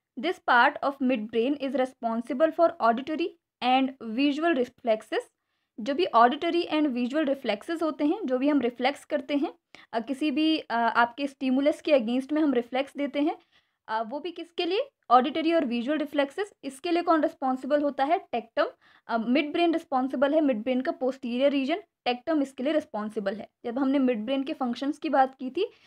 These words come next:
तो ये रिस्पॉन्सिबल था मोटर फंक्शन के लिए, आपके विजुअल फंक्शन के लिए और ऑडिटरी फंक्शंस के लिए, ऑडिटरी रिफ्लेक्सेस के लिए।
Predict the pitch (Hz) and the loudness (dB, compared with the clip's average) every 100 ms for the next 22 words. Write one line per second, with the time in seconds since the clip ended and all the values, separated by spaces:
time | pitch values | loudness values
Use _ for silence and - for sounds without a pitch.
0 | - - 269 302 294 - 277 277 277 294 | -16 -6 -2 0 -2 -2 -2 -2 2 0
1 | 285 330 277 233 233 294 311 302 285 302 | 2 -2 0 0 2 2 2 0 -2 -2
2 | 294 294 285 392 _ _ - - - 240 | -2 -2 -4 -6 _ _ -20 -12 -4 -4
3 | - 269 226 233 277 320 302 285 311 294 | -2 -4 -2 0 0 0 0 0 -2 -2
4 | 294 302 349 262 370 - _ _ - 254 | -2 -4 0 0 0 -4 _ _ 2 4
5 | 285 311 294 269 233 254 247 - 254 320 | 4 0 0 -2 -4 -4 -6 -4 -4 0
6 | 247 233 247 277 294 240 254 220 - 277 | 4 4 2 -4 -4 -4 -2 -2 -2 -16
7 | - 277 330 | -8 -4 -4